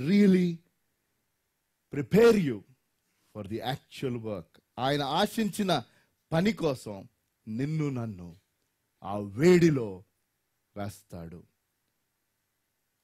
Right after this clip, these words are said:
దాని తర్వాతంట ఇంకా కొన్ని పాత్రలు. ఈ పాత్రలు ప్ర-, ప్రథమంగా ఏదో ఒక లిక్విడ్ని కదా, అది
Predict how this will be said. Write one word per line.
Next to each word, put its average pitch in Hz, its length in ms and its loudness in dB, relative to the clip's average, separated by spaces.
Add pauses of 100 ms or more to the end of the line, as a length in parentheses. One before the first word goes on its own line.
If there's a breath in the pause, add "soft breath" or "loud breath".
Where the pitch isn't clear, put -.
(400)
దాని 104 240 -8
తర్వాతంట 131 840 -6 (1400)
ఇంకా 139 260 -2
కొన్ని 143 300 -6
పాత్రలు. 90 640 -14 (1120)
ఈ 113 60 -8
పాత్రలు 127 680 -6 (180)
ప్ర-, 117 80 -10
ప్రథమంగా 123 800 -8 (180)
ఏదో 131 340 -6
ఒక 127 200 -8 (520)
లిక్విడ్ని 117 680 -6
కదా, 151 340 -10 (1200)
అది 87 400 -16